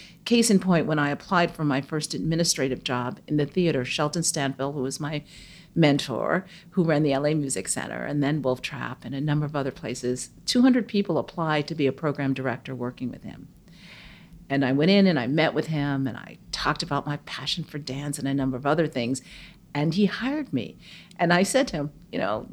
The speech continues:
two hundred people here, and some of these people have way more experience than I do in contracting and booking and negotiating and those other things." And he said, "No,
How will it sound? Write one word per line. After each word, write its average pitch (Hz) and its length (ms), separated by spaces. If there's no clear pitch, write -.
two - 120
hundred 381 240
people 240 240
here, 170 100
and 156 100
some 226 200
of - 20
these 233 160
people 220 280
have 165 180
way 190 340
more 175 220
experience 165 480
than 151 100
I 143 160
do 143 220
in 131 240
contracting - 640
and 117 80
booking 120 320
and 113 80
negotiating - 460
and 123 100
those 139 180
other - 160
things." - 260
And 160 80
he 165 80
said, 165 240
"No, 165 360